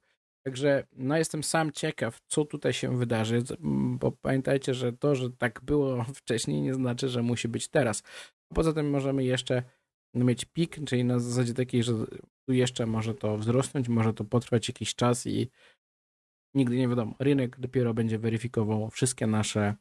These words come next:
tezy. Więc jest ciekawa, mega ciekawa sytuacja na pewno w związku z tym, co się dzieje na, mm, rynku kryptowalutowym obecnie. Widzimy, że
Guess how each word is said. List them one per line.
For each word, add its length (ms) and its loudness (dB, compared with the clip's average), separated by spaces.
tezy. 240 4
Więc 320 2
jest 240 2
ciekawa, 460 0
mega 320 -2
ciekawa 340 -4
sytuacja 540 -2
na 120 0
pewno 280 0
w 60 -2
związku 340 0
z 40 -4
tym, 240 0
co 200 0
się 220 -2
dzieje 280 0
na, 340 0
mm, 300 0
rynku 320 2
kryptowalutowym 1000 0
obecnie. 560 0
Widzimy, 360 2
że 100 -6